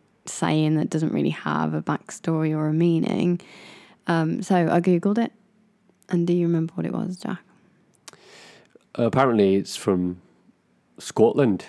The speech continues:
Speaker 1: Scotland.
Speaker 2: It is Scottish. And they would use newts as a way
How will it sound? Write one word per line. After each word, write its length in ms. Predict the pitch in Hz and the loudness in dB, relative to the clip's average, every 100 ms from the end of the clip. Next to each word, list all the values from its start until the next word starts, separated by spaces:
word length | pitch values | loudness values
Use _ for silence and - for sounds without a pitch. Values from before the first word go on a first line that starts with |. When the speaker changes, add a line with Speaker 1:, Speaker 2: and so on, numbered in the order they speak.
| - _ | -20 _
Speaker 1:
Scotland. 640 | _ 196 190 - 156 151 _ - | _ -18 -18 -16 -18 -18 _ -12
Speaker 2:
It 120 | - | -6
is 120 | 104 | -6
Scottish. 640 | - 98 - 113 131 - _ _ _ - _ _ _ - | -4 -6 -2 -2 -4 -14 _ _ _ -20 _ _ _ -4
And 720 | 120 113 113 107 104 104 - - _ _ _ _ - | -2 0 0 -2 -2 -4 -8 -20 _ _ _ _ -14
they 200 | 110 120 | 0 2
would 240 | 120 120 107 | 2 0 0
use 400 | 135 160 151 110 | 0 0 0 -2
newts 760 | 113 104 92 - - - - _ _ _ - | 2 2 0 -10 -12 -12 -14 _ _ _ -6
as 200 | 110 104 | -4 -2
a 80 | 110 | -4
way 480 | 101 110 107 107 | -2 0 2 0